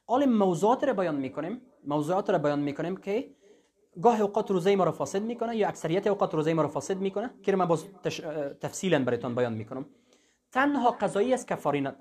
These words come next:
کفاره نداره. این دقیق متوجه باشن، کمی زودتر شاید بگویم.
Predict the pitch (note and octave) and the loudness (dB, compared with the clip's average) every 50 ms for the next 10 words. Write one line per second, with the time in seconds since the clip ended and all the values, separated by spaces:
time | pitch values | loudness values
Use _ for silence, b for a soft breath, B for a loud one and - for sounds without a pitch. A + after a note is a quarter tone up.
0 | - - C3+ - D3+ C#3+ D3 C#3+ C3 B2 A#2+ - G3 F#3 F3 D#3+ E3 D#3+ - G3+ | -6 -6 -4 0 0 0 2 2 0 -2 -2 2 2 2 2 4 2 0 0 -2
1 | - G#3 G3 - G#3 G3+ G3 G#3 G3+ G3 G3+ F#3+ - - D#3 D3 B2 C#3+ C3 - | -4 -4 -2 0 0 0 0 0 0 -2 -2 -4 -4 -2 -2 -2 -2 -4 -4 -4
2 | C#3+ A#2+ - - A2+ G#2+ G2+ G#2 G#2 G2+ - - - | -4 -6 -6 -6 -8 -8 -8 -8 -10 -12 -12 -14 -20